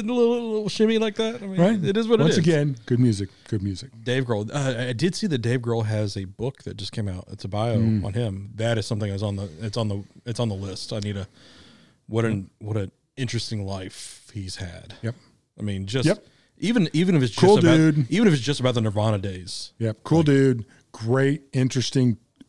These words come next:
Speaker 2: fifty turns in his life.
Speaker 1: Mm-hmm.
Speaker 2: Such great music from, uh, especially after the Nirvana stuff.
Speaker 1: Yeah.
Speaker 2: I'm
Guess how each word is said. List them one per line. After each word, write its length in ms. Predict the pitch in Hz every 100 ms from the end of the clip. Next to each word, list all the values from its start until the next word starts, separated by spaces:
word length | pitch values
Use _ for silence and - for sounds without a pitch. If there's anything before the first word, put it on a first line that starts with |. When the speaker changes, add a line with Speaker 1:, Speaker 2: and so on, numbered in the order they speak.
| _ -
Speaker 2:
fifty 400 | - 160 - 123
turns 340 | 127 117 107
in 80 | 110
his 140 | 107
life. 340 | 107 107 107 101
Speaker 1:
Mm-hmm. 300 | 104 101 92 -
Speaker 2:
Such 380 | - - 143 -
great 220 | 120 107
music 440 | 113 107 104 104 -
from, 460 | - 107 104 110 -
uh, 100 | 135 -
especially 520 | 139 135 - 131 113
after 220 | 107 -
the 120 | 104 104
Nirvana 400 | 101 104 107 110
stuff. 340 | - 127 120
Speaker 1:
Yeah. 160 | 107
Speaker 2:
I'm 60 | 92